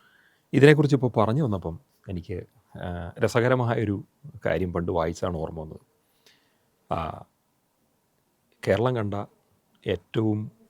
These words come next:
ആ, മികച്ച ഒരു ടെക്നോക്രാറ്റ് എന്നോ അല്ലെങ്കിൽ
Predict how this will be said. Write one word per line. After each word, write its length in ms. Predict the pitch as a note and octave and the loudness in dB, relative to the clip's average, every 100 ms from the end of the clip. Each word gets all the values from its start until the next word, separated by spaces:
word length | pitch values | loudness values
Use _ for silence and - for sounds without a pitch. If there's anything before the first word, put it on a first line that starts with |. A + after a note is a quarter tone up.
| _ _ - | _ _ -14
ആ, 460 | G2+ G2+ G2 F#2+ F2 _ _ - | -10 -10 -10 -12 -16 _ _ -8
മികച്ച 440 | A2 G2+ G2 - E2+ - _ _ _ G#2 | -4 0 0 -2 -8 -8 _ _ _ -8
ഒരു 400 | F2+ F2 - - | -4 -4 -6 -6
ടെക്നോക്രാറ്റ് 460 | - G2 F#2 F2+ - | -4 -2 0 -2 -2
എന്നോ 240 | F2+ E2 - _ _ _ _ _ - | -8 -12 -16 _ _ _ _ _ -8
അല്ലെങ്കിൽ 460 | G2 F#2 F#2+ F2 | -4 -4 -4 -6